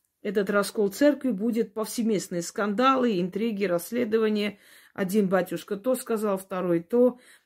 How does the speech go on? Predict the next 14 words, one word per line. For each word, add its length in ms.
Начали 560
батюшек 540
фотографировать, 920
где 280
их 200
там 360
и-, 440
имения, 580
где 200
их 180
мерсы, 540
где 240
их, 300
э, 280